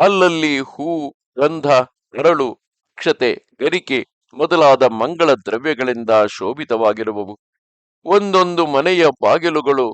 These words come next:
ಮೊಸರು, ಗಂಧ ಮೊದಲಾದ ಮಂಗಳ ದ್ರವ್ಯಗಳಿಂದ ಅಲಂಕರಿಸಲ್ಪಟ್ಟ ಪೂರ್ಣ ಕುಂಭಗಳಿಂದಲೂ, ದೀಪಮಾಲಿಕೆಗಳಿಂದಲೂ, ಪುಷ್ಪಹಾರಗಳಿಂದಲೂ,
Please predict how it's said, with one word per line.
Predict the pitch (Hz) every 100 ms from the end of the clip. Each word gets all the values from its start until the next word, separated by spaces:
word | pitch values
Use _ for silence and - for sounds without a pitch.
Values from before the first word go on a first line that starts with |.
| - _ _
ಮೊಸರು, | 123 180 - 175 160 143
ಗಂಧ | 120 123 170 156
ಮೊದಲಾದ | 147 135 120 139 160 143 127
ಮಂಗಳ | 123 113 120 165 151
ದ್ರವ್ಯಗಳಿಂದ | 113 110 113 165 127 131 120 120
ಅಲಂಕರಿಸಲ್ಪಟ್ಟ | 107 - - 131 170 139 127 - 120 - 117 -
ಪೂರ್ಣ | 110 - - 151 185 160
ಕುಂಭಗಳಿಂದಲೂ, | 127 - 117 127 143 139 131 120 117 113 98 _ _ _ _ _ 127
ದೀಪಮಾಲಿಕೆಗಳಿಂದಲೂ, | 175 220 190 175 123 123 180 156 135 131 127 123 120 107 - _ _ _
ಪುಷ್ಪಹಾರಗಳಿಂದಲೂ, | 220 - - 151 123 104 147 147 127 127 123 120 110